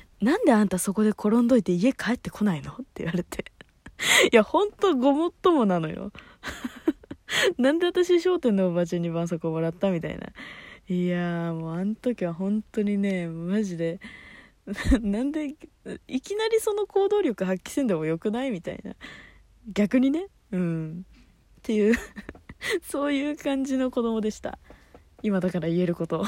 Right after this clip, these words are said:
<laughs> マジでこれは今だから言えること。うん。ねえ、そう。小さい頃は本当にね、なんかね、はちゃめちゃ。<laughs> マジでやってることがはちゃめちゃ。本当に。すごかっ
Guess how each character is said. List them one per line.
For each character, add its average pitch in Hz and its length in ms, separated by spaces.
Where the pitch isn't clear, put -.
<laughs> - 180
マ 220 160
ジ 240 120
で 247 120
こ 196 100
れ 180 80
は 180 80
今 175 240
だ 151 80
か 151 80
ら 151 60
言 151 100
え 156 60
る 151 80
こ 170 100
と。 - 140
う 175 60
ん。 165 300
ね 175 360
え、 175 40
そ - 160
う。 170 280
小 - 240
さ 269 120
い 226 80
頃 180 180
は 175 60
本 202 280
当 349 120
に 349 140
ね、 339 240
な 247 120
ん 220 100
か 202 100
ね、 185 280
は - 200
ち 277 140
ゃ 294 40
め 339 160
ち - 160
ゃ。 - 80
<laughs> 302 500
マ 277 180
ジ 339 60
で 247 120
や 196 120
っ - 40
て - 160
る 208 100
こ 208 120
と 208 100
が 180 100
は 175 100
ち 170 120
ゃ - 0
め 170 120
ち 175 120
ゃ。 - 80
本 175 360
当 - 140
に。 160 300
す 175 600
ご 190 160
か 359 100
っ 320 60